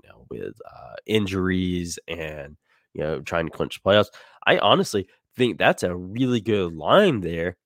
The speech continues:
uh, to have those two guys alongside Derek Stepan. You kinda learn from the guy. Guy's been around for a very, very long time. You know, Drury, you know, is super young kid. Puljujarvi, you know, not, I mean, he's not old, of course, but, you know, trying to make up some grounds in terms of his development.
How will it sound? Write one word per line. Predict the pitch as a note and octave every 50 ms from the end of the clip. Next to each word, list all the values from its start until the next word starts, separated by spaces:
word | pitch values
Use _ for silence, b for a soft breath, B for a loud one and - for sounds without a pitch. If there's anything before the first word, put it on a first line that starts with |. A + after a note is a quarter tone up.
| _
uh, | - F2 F2 F2+ F2+
to | - - F2+
have | E2 - - G2 G#2 G#2 G2 F#2+ F#2+ F#2 F#2 -
those | F#2 F#2+ B2+ C3+ C3+ -
two | - G2+ F#2+
guys | F#2+ F2 F2 F2+ F#2 - -
alongside | G2+ G2 F#2+ F2+ F2+ F#2 F2+ - - F#2 F2 F2 E2
Derek | - F2 F2 - -
Stepan. | - - - A#2 - - A2+ - A#2 B2
You | A2+ A#2+ C3 B2 - _ _ _ _ _ _ _
kinda | A#2+ C#3 E3+
learn | C3+ A2+ C#3+ G3 G3+
from | - A2+ F#2
the | F#2
guy. | E2+ E2 D#2+ E2
Guy's | - - F2+ G2 G#2+ G#2
been | - A#2+ A#2+
around | A#2 A#2 B2 D3+ -
for | C3 A2
a | G2
very, | F#2+ F#2+ F#2+ G2 F#2 G2+ A2+ A#2+ A2+
very | G#2 G#2 G2+ G2 F#2
long | F2+ F2 F2 E2+ E2+ E2
time. | - E2+ E2 E2+ F2+ A2 A#2+ - _ _ _ _ _ _ _ _
You | - F2+
know, | F2+ F2+ F#2 F#2
Drury, | F2+ - - F2+ F#2 G2 G#2 G#2
you | G2+ G2 F2+
know, | E2+ F2
is | E2+ D#2+ - - _ _ _
super | _ - E2+ - F#2
young | F2+ F2 F2 F2+ F2+
kid. | - G2 A2 A#2 A2 -
Puljujarvi, | F#2+ F#2+ F#2 F2 F2+ F#2+ G#2 A#2 B2 B2 b b b b b b -
you | - G2
know, | F#2+ F#2+
not, | F#2+ F#2+ F#2+ F#2 - - _ _ _ _ _ _ _ _ _ -
I |
mean, | F2+ F2+
he's | E2 D#2+
not | E2 D#2 - -
old, | D2+ D2+ - - D#2+ D#2+ C#2+
of | C#2+ - _
course, | - - - - - - - -
but, | - F2 E2 -
you | E2+ F2
know, | F2+ E2+
trying | - - E2+ E2 F2+ F#2+
to | F2+
make | F2 F2+ F2+ - F#2+
up | - -
some | - - E2+
grounds | - - D2+ F2 G2 A2+ B2 G2+ G2
in | E2+ D#2
terms | - F#2+ F#2 F#2 F2+ F2 E2+ E2+
of | F2
his | F2 E2+ D#2 -
development. | - D#2 D2 D#2 F#2+ A#2+ C#3 D#3 D#3+ -